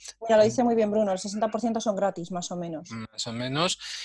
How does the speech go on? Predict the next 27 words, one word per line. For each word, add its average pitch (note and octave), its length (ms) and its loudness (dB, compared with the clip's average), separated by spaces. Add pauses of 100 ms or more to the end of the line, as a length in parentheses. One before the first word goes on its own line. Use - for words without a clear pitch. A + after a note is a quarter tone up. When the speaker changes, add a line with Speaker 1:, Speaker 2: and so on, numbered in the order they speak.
(140)
Speaker 2:
y C3 160 0
depende A#2+ 420 -2
de C#3+ 120 -2
lo B2 140 -4
que A2+ 100 -10
tú A2 260 -10
hayas A2+ 280 -2
contratado C#3 880 0
y - 20 0
la B2 120 -2
cuenta A2 280 -6
que G#2+ 80 -8
tengas. C3+ 440 -2
Speaker 1:
Claro. F3 100 -2
Speaker 2:
Puedes B2 220 -2
tener, A#2+ 280 -2
eh, B2 300 -2
en B2 140 -6
el A#2+ 120 -6
Gidon A#2+ 300 -6
Pro - 180 -10
tienes A#2+ 380 -4
los A#2+ 160 -12
plugins B2 320 -2
oficiales A#2+ 580 -8
todos A#2+ 320 -10
gratis D#3 560 -2